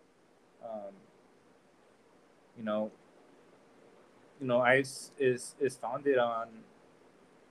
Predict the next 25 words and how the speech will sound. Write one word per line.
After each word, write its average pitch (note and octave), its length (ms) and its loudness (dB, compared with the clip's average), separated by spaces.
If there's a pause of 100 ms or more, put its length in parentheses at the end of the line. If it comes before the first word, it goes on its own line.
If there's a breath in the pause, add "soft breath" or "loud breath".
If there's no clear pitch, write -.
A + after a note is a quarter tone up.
(100)
ice, C3 400 0 (240)
uh, A2+ 520 0
Homeland B2 300 -6
Security B2+ 360 -4
was B2 100 0
founded C3 340 -6
on, A2+ 260 -4
uh, A2 260 -8 (100)
white - 180 -2
supremacy, - 600 -10
you A2 60 -14
know? B2+ 100 -8 (1600)
And A#2 400 2
as A#2 180 -2
long C3 240 0
as, B2+ 280 0
um, A#2 460 4 (1700)
you C3+ 80 -8
know, B2+ 120 2
they A#2+ 100 0
keep A#2+ 320 -10
working B2+ 380 -2
with A#2+ 180 -2 (160)
ice B2+ 400 -2
and A2+ 400 -6